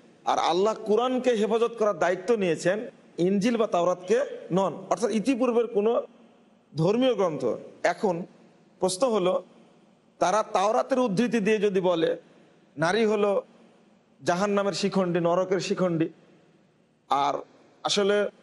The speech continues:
ধর্মগ্রন্থই যেটা আল্লাহ প্রেরিত, সেখানেই নারীদেরকে অধিকার ক্ষুণ্ণ করা হয়েছে, নারীরা হলো সমস্ত পাপের উৎস, সেই ক্ষেত্রে দর্শকদের একটা বিষয় জানতে হবে যে আল্লাহ প্রদত্ত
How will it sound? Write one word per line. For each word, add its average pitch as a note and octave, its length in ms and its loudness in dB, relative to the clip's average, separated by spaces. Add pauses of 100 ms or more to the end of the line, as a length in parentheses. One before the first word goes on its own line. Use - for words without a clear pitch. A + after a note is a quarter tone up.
(240)
ধর্মগ্রন্থই A3+ 880 0 (640)
যেটা F#3+ 220 0
আল্লাহ G3+ 320 2
প্রেরিত, A3+ 440 0
সেখানেই A3 480 0
নারীদেরকে A3 720 0 (440)
অধিকার G#3 400 2
ক্ষুণ্ণ A#3+ 320 0
করা B3 240 2
হয়েছে, F#3 440 0 (560)
নারীরা G#3 340 2
হলো G3+ 260 0
সমস্ত G3+ 380 -2
পাপের G3+ 300 0
উৎস, - 300 -2 (800)
সেই G3+ 220 0
ক্ষেত্রে A#3 460 0 (640)
দর্শকদের G#3+ 480 0
একটা A#3 200 -2
বিষয় F#3 220 2
জানতে E3 300 0
হবে E3+ 320 2 (340)
যে E3 80 2
আল্লাহ G#3+ 540 2
প্রদত্ত B3+ 760 0